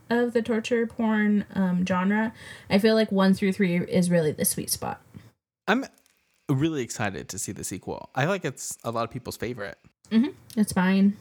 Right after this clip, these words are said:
Speaker 1: for sure.
Speaker 2: And it's the only one that I actually, like, remember, like, sitting down and watching a little bit when I was younger, um,
Speaker 1: Uh-huh.
Speaker 2: even though I, I didn't, like, pay too much attention. So there's a lot of stuff in that movie that I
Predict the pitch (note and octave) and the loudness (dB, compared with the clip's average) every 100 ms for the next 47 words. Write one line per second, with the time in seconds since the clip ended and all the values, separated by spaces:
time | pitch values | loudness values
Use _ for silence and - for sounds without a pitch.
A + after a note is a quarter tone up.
0 | - F#3+ - F#3 G3 - - - _ _ | -6 -8 -2 0 0 -2 -14 -20 _ _
1 | D3+ F#3+ G3+ E3+ D#3+ D3 C#3 B2+ C3 B2 | 2 2 2 0 2 0 0 0 0 -2
2 | - D3+ A#2+ - A2 A2 A2 G2+ - A#2+ | -4 -4 -2 -2 -4 -2 -2 -2 -4 -4
3 | A2+ G#2 G2 G2+ F#2+ G2+ D3+ D3 D3 D3 | -2 -2 -6 -8 -8 -6 -6 -4 -6 -6
4 | D3+ - C#3+ C#3+ C#3+ C#3 C#3 C#3+ C#3+ C#3+ | -8 -6 -6 -6 -6 -4 -4 -4 -6 -8
5 | _ _ - _ G2 G2 G2 - C#3+ C3+ | _ _ -20 _ -8 -4 0 2 2 0
6 | A#2+ A#2 B2 A2+ F#2+ - F#2 G#2+ G2+ G#2 | -2 -4 -2 -4 -4 -8 -10 -8 -6 -6
7 | - A#2+ C#3 C3+ C#3+ C#3 B2 B2 D#3+ G3 | -6 -6 -6 -4 -4 -2 -4 -2 -2 -2
8 | F3 D3+ C#3 - A#2+ - A2 G#2+ A2 G2+ | -2 -4 -4 -6 -6 -4 -6 -6 -6 -6
9 | F2+ | -6